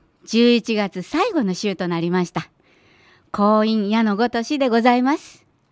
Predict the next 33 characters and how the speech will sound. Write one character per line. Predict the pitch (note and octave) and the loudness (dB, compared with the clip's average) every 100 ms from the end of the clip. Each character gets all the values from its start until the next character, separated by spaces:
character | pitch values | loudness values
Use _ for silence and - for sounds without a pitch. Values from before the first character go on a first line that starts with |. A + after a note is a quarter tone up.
| _ _ _ _ _ _ _ | _ _ _ _ _ _ _
ラ | A3+ - | 0 0
ジ | A4 | 0
オ | |
聞 | D#4+ - G3 | -2 0 -2
い | |
て | G3 F#3 | 0 -2
い | |
る | F3 | 0
と、 | G#3 F3+ D3 _ _ _ _ | 2 2 0 _ _ _ _
そ | - G#3 | -6 0
れ | G#3+ G#3+ | 2 4
ぞ | A3 | 2
れ | G#3+ | 2
の | G3+ | 0
パ | G3 A3+ | 0 0
ー | B3 | 0
ソ | C#4 | 0
ナ | C#4 | 0
リ | C#4 | 0
テ | C4+ F#3+ | -2 -2
ィ | |
が | D#3+ - _ - | -2 -4 _ -14
去 | - F#3 | -4 -2
っ | F#3 | -2
て | G3 F#3 | -2 -2
い | |
く | F3 F#3 | -4 -6
今 | F#3 | -4
年 | G3+ G3 | -4 -4
に | G3 G3 | -4 -2
対 | G#3 G3 | -2 -2
し | |
て | F3 | -4